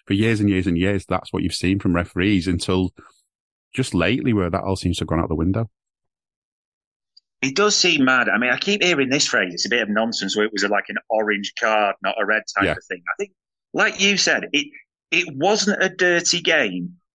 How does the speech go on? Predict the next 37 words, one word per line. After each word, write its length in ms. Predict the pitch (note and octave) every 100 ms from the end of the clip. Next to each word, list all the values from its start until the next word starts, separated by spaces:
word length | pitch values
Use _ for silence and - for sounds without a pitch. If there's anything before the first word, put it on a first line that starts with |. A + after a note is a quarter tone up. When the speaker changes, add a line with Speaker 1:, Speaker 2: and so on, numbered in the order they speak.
| -
Speaker 2:
but 160 | A#2+
Simon 480 | - D#3 D#3+ E3+ E3+
Hooper 320 | D#3+ E3+ -
was 140 | A#2+ G#2+
giving 320 | A2 G#2 G2
cards 400 | A#2+ A#2+ A#2+ G2+
out 240 | F#2+ F#2
like 240 | G#2+ G2 -
County. 440 | A#2 G#2+ G#2 G2
Now, 300 | G2 A#2+ A#2+ -
an 100 | B2+
experienced 800 | C#3 - - F3+ F#3 G3 F#3 - D#3+
ref, 200 | C#3 -
you'd 140 | G#2+
think, 240 | - A#2 G#2
and 320 | G2+ A2 B2
it 80 | C3
is 120 | D#3+
going 240 | D3 C3+
back 180 | G#2 F#2+ -
a 20 |
bit, 120 | F2 E2+
but 100 | G2+
it's 140 | -
right 200 | G#2+ G#2+
to 100 | -
say, 320 | - G#2+ G2 E2+ _ _ - - _ _ _ - G#2+
when 180 | F3+ F3+
it 80 | -
starts 520 | - F3 D#3+ C#3+ -
to 100 | - C3
bubble 400 | C#3+ C3+ G#2 G2
or 140 | F#2+
brew, 300 | A2 A2+ G2
as 100 | F#2
you 160 | G#2 G#2+
know, 280 | G2+ F#2